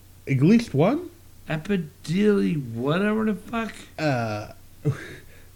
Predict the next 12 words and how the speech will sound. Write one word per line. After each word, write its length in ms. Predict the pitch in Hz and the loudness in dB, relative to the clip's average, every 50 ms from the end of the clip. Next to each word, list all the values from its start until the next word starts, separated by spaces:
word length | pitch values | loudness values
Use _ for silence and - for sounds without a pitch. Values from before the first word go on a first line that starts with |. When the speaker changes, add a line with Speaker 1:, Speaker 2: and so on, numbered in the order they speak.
| - - | -20 2
Speaker 1:
pretty 200 | - 220 226 233 | 4 4 6 8
much 380 | 208 208 208 196 151 - - - | 8 8 8 6 6 2 -4 -10
he 500 | - - 135 160 165 165 165 165 156 151 | -8 -4 -2 0 2 4 4 4 6 6
is 160 | 151 139 117 | 6 4 2
good 260 | 104 - 143 151 143 139 | 4 6 6 6 8 6
with 240 | 139 135 139 - | 4 2 2 -2
genetics 800 | - 110 120 113 110 120 127 131 147 170 185 180 - - - - - | 0 0 2 2 4 4 4 4 4 4 2 0 -4 -12 -18 -14 -6
and 520 | - 127 127 127 123 123 120 117 120 117 - | -2 0 2 2 2 2 4 2 2 2 0
the 180 | - 117 110 117 | -2 -2 -2 -2
spread 400 | 113 - - - 143 135 139 131 | -2 -4 -2 2 2 2 4 4
of 100 | 139 113 | 2 2
viruses. 760 | 98 117 120 127 127 117 104 - - - - - - - - | 2 2 2 2 2 0 0 -2 -4 -10 -12 -12 -16 -20 -20